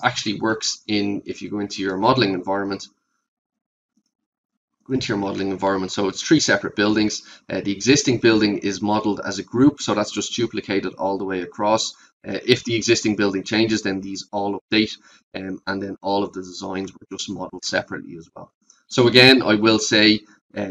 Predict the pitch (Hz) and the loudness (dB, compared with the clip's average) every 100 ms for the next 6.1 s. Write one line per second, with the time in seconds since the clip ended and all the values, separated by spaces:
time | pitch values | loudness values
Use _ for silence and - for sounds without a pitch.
0 | - 107 - 120 113 113 110 110 - 101 | -6 -6 0 6 6 6 4 2 -2 -4
1 | 104 107 107 107 - 104 - - 101 101 | 0 2 2 0 -2 -4 -6 -12 -8 -6
2 | 104 - 101 98 - - 104 101 95 139 | -6 -6 -8 -10 -6 -2 -2 -2 -2 0
3 | 143 - _ _ 107 101 101 107 101 - | 0 -2 _ _ -4 -2 -4 -4 -4 -4
4 | - - 104 104 - 95 87 92 - 85 | -10 -18 -10 -8 -6 -6 -8 -12 -16 -16
5 | 87 87 - 82 - - 90 87 - - | -16 -18 -20 -20 -12 -10 -8 -10 -14 -20